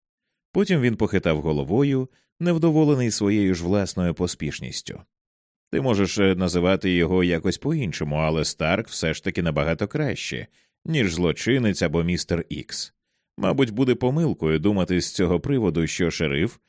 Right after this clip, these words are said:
використовує це ім'я з якихось особливих причин, крім зручності і ясності у цій бесіді".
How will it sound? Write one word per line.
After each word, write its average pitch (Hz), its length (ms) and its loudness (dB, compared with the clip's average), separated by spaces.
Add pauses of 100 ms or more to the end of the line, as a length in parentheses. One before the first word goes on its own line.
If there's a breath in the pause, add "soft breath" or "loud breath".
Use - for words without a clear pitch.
(240)
використовує 131 760 2
це 101 200 0
ім'я 95 360 0
з 90 80 -6
якихось 92 460 0
особливих 87 540 0
причин, 104 540 -4
крім 80 260 -2
зручності 139 760 -2 (320 soft breath)
і 180 340 0
ясності 92 580 0
у 90 100 2
цій 76 220 -4
бесіді". 67 640 -6